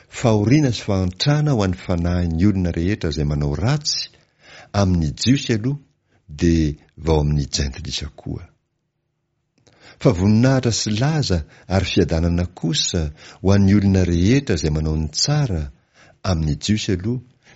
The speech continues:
dia vao amin'ny jentilisa koa. Fa tsy misy fizahan-tavan'olona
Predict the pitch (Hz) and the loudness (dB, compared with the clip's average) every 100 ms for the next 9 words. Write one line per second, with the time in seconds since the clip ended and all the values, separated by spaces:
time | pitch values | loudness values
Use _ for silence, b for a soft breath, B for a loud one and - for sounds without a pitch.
0 | b 90 76 76 76 73 - 73 67 80 | b -4 0 0 0 0 -2 -6 -6 -10
1 | 76 78 - - 73 - _ _ _ _ | -10 -12 -14 -12 -12 -12 _ _ _ _
2 | _ _ _ - - 104 95 - 104 92 | _ _ _ -8 0 2 2 -2 0 2
3 | 90 - 76 73 73 - 73 73 69 76 | 2 -2 -2 0 0 -2 -4 -2 -2 -2
4 | 113 113 87 | -2 -2 -2